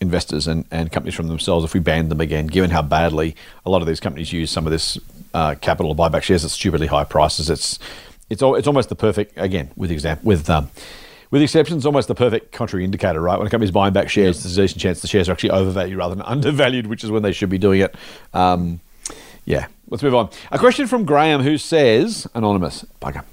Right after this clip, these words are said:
Speaker 1: do that again. "Hi, Scott and Andrew. I'm only fifty-eight, but I do prefer email," he says. "I do so enjoy your podcast each week and the varied subject matter, rants and banter." We do all those three things. "One thing I find not covered in the press, which you did touch on in a recent podcast,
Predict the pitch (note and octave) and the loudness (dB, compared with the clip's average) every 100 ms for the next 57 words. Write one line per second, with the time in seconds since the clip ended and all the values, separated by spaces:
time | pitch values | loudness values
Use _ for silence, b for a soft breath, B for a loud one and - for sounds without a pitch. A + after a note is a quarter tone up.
0 | - - A2 F2+ E2+ B B - G#3 A#3+ | -10 -2 -2 -2 -8 B B 0 2 4
1 | G#3 A3 F3+ G2 - _ B2 F3+ A#3+ - | 4 4 4 2 -4 _ 0 2 2 0
2 | A3 A3+ F#3+ - D#3+ D3 F#3+ A3 D#3 D3 | 0 4 4 6 4 2 0 -2 0 2
3 | D#3 G#3+ C3+ D#2+ E2+ A#2+ F#3 - _ B | 4 4 2 2 -4 -2 -4 -8 _ B
4 | B B G#3+ G3+ C4 - G#3+ F3 C#3 D3+ | B B 2 2 2 4 4 4 4 4
5 | C#3 B2 A2+ G#2+ A2+ G2+ A#2+ A2+ A2+ - | 6 4 2 2 0 -2 -4 -2 -4 0
6 | C#3 F3+ F3 C3 C3+ D#3+ F#3 F#3 - - | -2 0 -2 0 2 4 2 -2 -4 2
7 | G3 F#3 B2 G2 F#2+ C3 - b b b | 2 2 2 2 2 0 -6 b b b
8 | b - G2 G#2 - - - G2 G2+ A#2 | b -4 0 0 -2 -12 -8 -6 -2 2
9 | D3 D#3 G2 - _ - G2+ G2+ - G#2+ | 2 2 -2 -4 _ -18 -12 -10 -6 0
10 | F#2+ F#2+ - F#2+ A2 B2 - B B G3+ | 2 2 2 0 0 -4 -8 B B 0
11 | A#3+ D#4 C#4+ - G3+ E3 C#3+ C#3 - D#3+ | 2 2 2 2 2 2 0 -4 0 0
12 | D#3 D3 C#3 - - C#3 C3 - - - | 0 -2 -4 -6 -2 0 2 0 -8 -8
13 | B2 E3+ D3 A3+ B3 G3 C#3+ B2+ A2 G#2 | -4 -4 -2 -4 0 0 2 0 2 2
14 | G#2+ F#3 F#3 C#3 - D2+ E2 C#3 - | 2 0 -2 -4 -2 0 2 2 -2